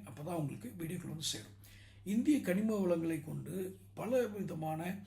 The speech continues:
அஹ், தொழிற்சாலைகளை நாம் உருவாக்க இயலும் என்பதால் உலகத்தினுடைய பார்வை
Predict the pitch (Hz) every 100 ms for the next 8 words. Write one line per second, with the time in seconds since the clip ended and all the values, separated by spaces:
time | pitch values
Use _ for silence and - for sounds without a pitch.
0 | - - - - 180 175 170 165 160 156
1 | 151 147 - 226 208 - 190 139 135 175
2 | 160 147 156 170 151 160 175 156 143 143
3 | 139 131 139 135 185 185 156 - 170 151
4 | 156 160 151 147 175 165 202 247